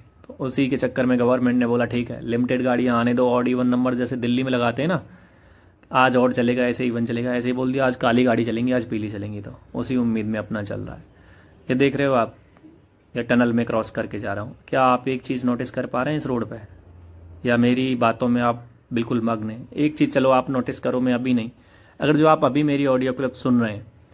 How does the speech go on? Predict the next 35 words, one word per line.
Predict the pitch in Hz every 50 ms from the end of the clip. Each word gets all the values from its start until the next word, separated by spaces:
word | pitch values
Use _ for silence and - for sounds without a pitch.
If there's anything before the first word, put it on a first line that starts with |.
| - - - - _ - -
तो | 131
आप | 131 151 165 151
नोटिस | 131 123 127 123 156 151 -
करना | - 131 127 131 147 165 175 - - - - - - - -
और | 139 135 135 135 135 127 - -
कमेंट | 139 131 135 147 160 175 165
बॉक्स | 160 147 147 143 143 -
में | 160 156 143
ज़रूर | 127 131 139 160 160
लिखना | 143 127 131 127 135 139 147 151 - - - _ - - - -
कि | - 143
आपने | 131 127 123 - 131 135
क्या | 135 135 - 123 120
नोटिस | 127 120 110 104 113 110 -
किया। | - 120 113 104 - - - - _ _ _ -
वो | 143 139 131 - -
इसी | 160 151 - 190 190
वीडियो | 175 180 180 165 165 165
में | 160 160
आपको | 151 143 143 - 156
आगे | 143 131 131 131 131
मिल | 127 123 120
जाएगा, | 120 123 131 143 156
लेकिन | 151 151 147 156 147
जब | 123 147 165
मैंने | 170 160 156 160
पूछा | 156 156 139 127 143 156
ना | 180 175
कि | 156 156
आप | 147 147 147 147
नोटिस | 135 131 147 139 -
कर | - 131 123
पा | 120 - 117
रहे | 117 117
हैं, | 113 -